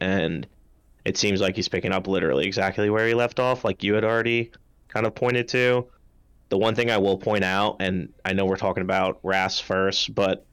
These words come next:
if you have shares of Allen Robinson in this offense, you've gotta be pissed because I don't think Stafford really looked his way at all this p-,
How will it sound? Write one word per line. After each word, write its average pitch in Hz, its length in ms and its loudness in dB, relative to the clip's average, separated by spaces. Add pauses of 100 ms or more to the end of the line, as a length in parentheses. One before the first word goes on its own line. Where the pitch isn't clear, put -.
(720)
if 110 140 -2
you 127 160 4
have 151 120 2
shares 98 440 2
of 92 100 0
Allen 98 320 0
Robinson 98 640 -2
in 107 140 0
this 107 140 0
offense, 117 640 0
you've 98 460 0
gotta 95 260 2
be 98 140 -2
pissed - 560 -2
because 95 880 0 (1400)
I 117 100 0
don't 135 120 0
think 120 180 2
Stafford 92 460 -2
really 95 240 2
looked 92 220 -4
his 92 160 -2
way 92 220 0
at 80 60 0
all 80 400 0 (540)
this 101 200 0
p-, - 140 -8